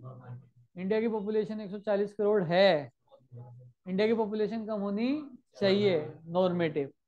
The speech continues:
जो है वो verify किया जा सकता है। हम एक सौ चालीस करोड़ हैं, ये verify कर सकते हैं, it can be verified। जो होना चाहिए उसे verified नहीं कर सकते हो। जो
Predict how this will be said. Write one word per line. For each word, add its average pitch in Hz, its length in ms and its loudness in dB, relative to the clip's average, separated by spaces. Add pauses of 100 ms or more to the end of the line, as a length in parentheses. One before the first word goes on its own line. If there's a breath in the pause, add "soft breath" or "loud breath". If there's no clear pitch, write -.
(560)
जो 214 280 8
है 190 380 4
वो 180 200 -4
verify 185 580 2
किया 233 520 2 (400)
जा 196 140 4
सकता 185 340 -4
है। 160 60 -6
हम 190 160 -4
एक 190 120 -6
सौ 233 100 -10
चालीस 196 340 -2
करोड़ 185 320 0
हैं, 156 220 -4 (140)
ये 165 100 -4
verify 175 600 0 (460)
कर 214 160 4
सकते 196 360 -4
हैं, 156 120 -2
it 151 100 -8 (100)
can 170 280 -2
be 220 160 4 (580)
verified। 170 560 4 (420)
जो 208 160 4
होना 214 300 4
चाहिए 247 220 -2
उसे 220 220 -2
verified 190 600 2
नहीं 240 720 0
कर 175 180 -2
सकते - 320 -10
हो। 185 60 2
जो 240 180 0